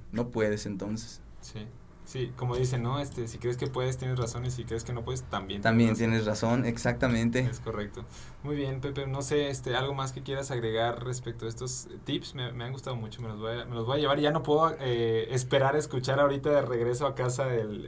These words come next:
Speaker 2: el, el Around You de, en, en Spotify. ¿Algo más que quieras agregar, Pepe?
Speaker 1: Nada, amigo, agradecerte, la verdad, la invitación,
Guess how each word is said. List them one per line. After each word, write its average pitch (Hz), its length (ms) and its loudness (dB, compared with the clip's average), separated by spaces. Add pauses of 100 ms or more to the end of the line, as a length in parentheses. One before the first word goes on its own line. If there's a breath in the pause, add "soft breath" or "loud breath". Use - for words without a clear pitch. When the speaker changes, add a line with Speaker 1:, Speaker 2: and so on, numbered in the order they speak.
Speaker 2:
el, 107 500 -8
el - 520 -8
Around 127 420 2
You 123 320 6
de, 110 380 -8
en, 107 240 -8
en 117 100 -6
Spotify. 113 540 -4 (360 loud breath)
¿Algo 135 160 -4
más 139 120 -2
que - 60 -8
quieras 139 200 -4
agregar, 120 280 -4
Pepe? 131 200 -10 (300)
Speaker 1:
Nada, 175 260 10
amigo, 180 360 10
agradecerte, 135 760 8
la 131 120 8
verdad, 117 180 8
la 139 100 8
invitación, 139 720 4